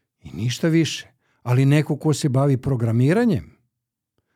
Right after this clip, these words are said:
pogotovo ako se bavi trodimenzionalnim programiranjem. Recimo, kad sam radio u brodogradilištu Tito kao inženjer u projektnom birovu, onda je bio kod nas i jedan od programa programskih paketa autocad.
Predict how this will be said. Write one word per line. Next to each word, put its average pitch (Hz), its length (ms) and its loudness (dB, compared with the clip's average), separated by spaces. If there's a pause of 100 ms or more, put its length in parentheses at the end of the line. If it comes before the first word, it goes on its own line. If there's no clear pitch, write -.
(160)
pogotovo 135 680 -2
ako 131 640 -4
se - 200 -10
bavi 127 400 -2
trodimenzionalnim 147 640 -2
programiranjem. 135 720 -2
Recimo, 127 460 -4 (320)
kad 131 160 -6
sam 139 160 -2
radio 143 260 0
u - 20 0
brodogradilištu 143 760 0
Tito 147 360 -2
kao 127 320 -2
inženjer 131 580 2 (540)
u 123 80 -6
projektnom 147 520 2
birovu, 123 560 0 (280)
onda 98 280 -8
je 120 240 -4 (320)
bio 120 420 -2 (640)
kod 107 180 -8
nas 120 540 -4
i 139 180 0
jedan 135 280 2
od 117 140 -2
programa 120 460 0
programskih 117 540 -6
paketa 117 680 -8
autocad. 131 800 -4